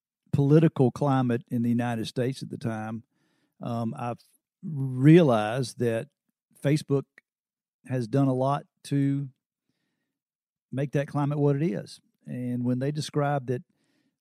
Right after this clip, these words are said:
your news feed would be in fif-, a mirror image of somebody else's news feed, and you're thinking you're getting all the facts, and the other guy thinks he's getting all the facts,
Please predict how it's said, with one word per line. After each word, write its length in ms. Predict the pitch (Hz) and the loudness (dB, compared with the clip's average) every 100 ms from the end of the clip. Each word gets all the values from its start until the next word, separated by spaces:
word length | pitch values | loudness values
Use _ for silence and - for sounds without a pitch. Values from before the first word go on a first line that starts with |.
| _ _ _ - | _ _ _ 2
your 200 | 139 185 | 6 8
news 280 | 175 151 | 10 8
feed 540 | - 151 143 139 135 120 _ _ _ _ - | 4 0 2 2 -2 -8 _ _ _ _ -2
would 180 | 135 | -2
be 140 | 120 127 | 0 0
in 180 | 127 143 _ _ | 0 -4 _ _
fif-, 220 | - 160 _ _ _ _ _ _ _ _ _ - | -2 -2 _ _ _ _ _ _ _ _ _ -18
a 60 | 139 110 | -16 -10
mirror 380 | 117 143 180 156 | 0 4 6 6
image 420 | 147 175 143 117 | 6 6 4 2
of 120 | 123 | -2
somebody 420 | - - 139 135 151 | -4 -2 0 0 0
else's 320 | 190 147 127 | -2 -4 0
news 280 | 127 127 - | 0 0 -2
feed, 460 | 135 123 123 123 - _ _ _ - | -4 -4 -4 -8 -14 _ _ _ -4
and 120 | 123 | 4
you're 140 | 170 | 4
thinking 340 | 185 175 - 143 | 4 2 0 0
you're 120 | 156 | 2
getting 160 | 156 | 2
all 160 | 135 135 | 0 0
the 80 | 123 | -2
facts, 420 | 131 123 147 - _ - | -2 -4 -6 -12 _ -6
and 80 | |
the 60 | 127 | -2
other 160 | 180 180 | -2 0
guy 160 | 151 | 0
thinks 240 | - 143 123 | 0 -4 -2
he's 120 | 170 | -2
getting 200 | 156 131 | -4 -4
all 160 | 127 | -6
the 60 | 117 | -6
facts, 500 | - 120 143 - - | -8 -8 -8 -14 -20